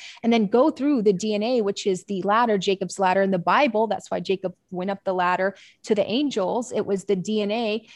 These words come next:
and they're trying to use the energy, because to go up in frequency, you need energy. So they're using the energy of humanity to try to get to the higher realms. And this is my experience.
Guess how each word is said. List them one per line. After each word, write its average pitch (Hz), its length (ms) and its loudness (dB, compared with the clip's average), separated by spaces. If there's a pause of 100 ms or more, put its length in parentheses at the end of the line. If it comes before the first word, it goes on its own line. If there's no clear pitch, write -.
(100)
and 214 80 -6
they're 214 80 0
trying 214 360 -4
to 214 140 -8
use 202 240 -4
the - 160 -6
energy, 247 360 0
because 196 280 -6
to 208 100 -6
go 202 180 2
up 214 240 0
in 190 80 -6
frequency, 233 460 -6
you 196 360 -2
need 220 280 -2
energy. 233 380 -2
So 214 140 -6
they're 202 120 0
using 233 320 -2
the 226 120 -4
energy 214 300 -4
of 196 80 -10
humanity 220 600 -4
to - 120 -16
try 202 200 -4
to 185 60 -2
get 185 140 -6
to - 80 -20
the - 80 -8
higher 175 280 -6
realms. 185 280 -4
And 190 140 -4
this 240 180 2
is 202 140 0
my 185 180 0
experience. - 960 -10